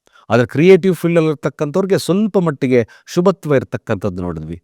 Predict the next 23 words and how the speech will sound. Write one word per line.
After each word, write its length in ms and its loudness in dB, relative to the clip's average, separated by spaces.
ಮಿಕ್ಕ 160 0
ವಿಚಾರದಲ್ಲಿ 580 2
ಸ್ವಲ್ಪ 220 0
ಅಡೆತಡೆಗಳು 480 2
ಜಾಸ್ತಿ 320 0
ಬರ್ತಕ್ಕಂಥದ್ದಿರುತ್ತೆ. 1200 -4
ಸುಮ್ನೆ 340 4
ಸಿಟ್ 260 2
ಸಿಟ್ 280 -2
ಮಾಡ್ಕೊಂಡ್ರೆ 500 0
ಈ 40 2
ದಿನ 140 0
ಅಷ್ಟು 400 -6
ಶುಭತ್ವವಿಲ್ಲ. 760 -2
ಅದನ್ನ 300 0
ಸ್ವಲ್ಪ 380 -8
ಜಾಗರೂಕತೆಯಿಂದ 720 0
ನೋಡ್ಕೊತಕ್ಕಂಥದ್ದು 920 -6
ಬಹಳ 140 2
ಮುಖ್ಯ 340 -8
ಆಗುತ್ತೆ. 380 -20
ಇಷ್ಟು 280 0
ದ್ವಾದಶ 420 4